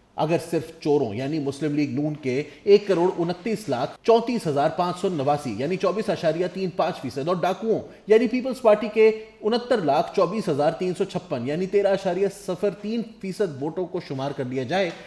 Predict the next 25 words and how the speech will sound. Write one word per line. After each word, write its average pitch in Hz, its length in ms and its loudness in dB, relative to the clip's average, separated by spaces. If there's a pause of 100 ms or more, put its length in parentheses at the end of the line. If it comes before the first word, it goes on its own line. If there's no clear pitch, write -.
(220)
तो 254 80 2
ये 254 240 0
एक 240 380 -2
करोड़ 170 260 4
अट्ठानवे 196 720 -2
लाख 127 360 -4
अट्ठावन 202 440 2
हजार 143 320 -2
नौ 151 140 -2
सौ 156 120 -4
पैंतालीस 135 540 -4
यानी 170 220 -2 (340)
सैंतीस 214 400 2
अशारिया 160 360 -2
चार 160 220 2
सिफर 156 240 -6
फीसद 139 400 -6 (260)
यानी 240 180 4
पीटीआई 254 440 2
से 185 160 0
पाँच 220 380 0
अशारिया 175 340 2
पाँच 190 400 -2
छः 156 140 -2
फीसद 143 360 -4